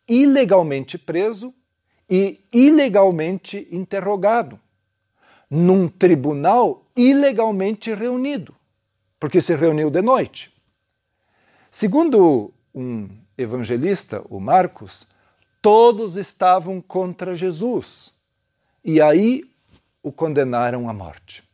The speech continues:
Ele foi preso sem culpa, acusado sem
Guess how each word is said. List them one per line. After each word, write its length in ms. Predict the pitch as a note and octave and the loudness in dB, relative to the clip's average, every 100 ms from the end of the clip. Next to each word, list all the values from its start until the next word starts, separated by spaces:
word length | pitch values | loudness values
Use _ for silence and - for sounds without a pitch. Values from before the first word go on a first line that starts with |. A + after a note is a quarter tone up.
| _ _ _ _ _ _ _ _ _ _ _ _ | _ _ _ _ _ _ _ _ _ _ _ _
Ele 240 | D3+ D#3 C#3+ | 0 2 0
foi 280 | - B2+ | 0 0
preso 520 | - - D#3+ A#3+ A#3 A3+ | 0 2 6 6 4 -10
sem 220 | A3+ A#3+ | -12 -12
culpa, 540 | - D3+ A#2 A#2+ G2 _ _ _ _ _ | -8 -10 -10 -18 -20 _ _ _ _ _
acusado 1000 | D#3 - F3 C3+ C#3 F#3 A3+ G3+ B3 A#3 | -8 -6 -6 -4 0 0 0 -2 -8 -8
sem 560 | - - - - F3 | -14 -20 -20 -10 -6